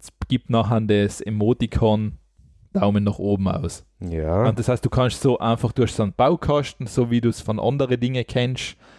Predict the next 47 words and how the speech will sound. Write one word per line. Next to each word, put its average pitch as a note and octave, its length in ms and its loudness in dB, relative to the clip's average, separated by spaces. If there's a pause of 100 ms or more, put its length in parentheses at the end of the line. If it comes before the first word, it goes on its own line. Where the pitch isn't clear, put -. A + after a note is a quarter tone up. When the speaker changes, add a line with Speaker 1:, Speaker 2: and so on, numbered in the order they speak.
(440)
Speaker 1:
und A2 160 0
hast A#2+ 240 2
dann, A2+ 160 0
kannst A2+ 220 -2
du - 40 -2
so A#2 40 -2
kleine G#2+ 340 2
Spielereien F#2+ 640 -2
im F#2 80 -2
Endeffekt F2+ 520 -4
machen. G2 340 -8 (340)
Speaker 2:
Mhm. F3+ 140 -10 (260)
Ja, G2 120 -8 (380)
cool. C3+ 80 0
Speaker 1:
Und B2+ 140 0
deine A#2 220 2
Speaker 2:
Aber G2+ 100 4
Speaker 1:
eigen- A2 140 0
Speaker 2:
o-, A#2 120 -2
o-, A2 120 -8
ohne C3+ 200 2
großartige A2+ 500 -4
Speaker 1:
Du - 60 -8
Speaker 2:
Programmierkenntnisse, A#2+ 580 0
Speaker 1:
brauchst D#3 200 4
Speaker 2:
dann - 60 0
Speaker 1:
nichts E3+ 140 0
Speaker 2:
kriegst - 40 -2
du E3 80 6
Speaker 1:
programmier-, D3 320 2
Speaker 2:
zusammen. - 200 0
Speaker 1:
du - 60 -2
brauchst C3+ 260 2
nichts C#3 200 -4
programmieren C3 500 0
können, C#3 320 2
das A#2+ 160 -2
heißt, B2+ 240 0
du A#2+ 140 -4
wirfst B2+ 360 2
einfach, A#2+ 520 -2
wenn A#2+ 240 0
das C3+ 260 2
ist, B2+ 260 -2
mach A#2 220 0
das G#2 300 -2
bitte. F#2 340 -4